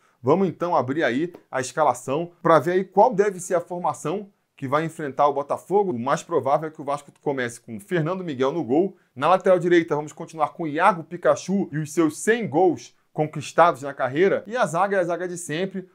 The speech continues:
Osvaldo Henriques jogando ali mais pela direita e o nosso capitão e líder, Leandro Castan,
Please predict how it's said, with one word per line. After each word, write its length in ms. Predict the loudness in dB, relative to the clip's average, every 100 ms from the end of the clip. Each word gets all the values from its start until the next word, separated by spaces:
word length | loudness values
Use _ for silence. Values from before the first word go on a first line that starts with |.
| _
Osvaldo 560 | -4 -4 4 6 6
Henriques 580 | 0 -6 -8 -10 -14 -18 _ _
jogando 460 | -2 0 2 2 2
ali 180 | -2 -4
mais 220 | -8 -6
pela 240 | -2 0
direita 520 | 0 0 -2 0 -4 -6 _ -14
e 80 | -8
o 40 |
nosso 520 | -4 -4 -4 -6 -6 _ _
capitão 540 | 2 2 2 -6 -2 -2
e 20 |
líder, 420 | -4 -6 -6 -8 -8
Leandro 440 | -2 2 2 0 0
Castan, 580 | 0 0 -4 -4 -6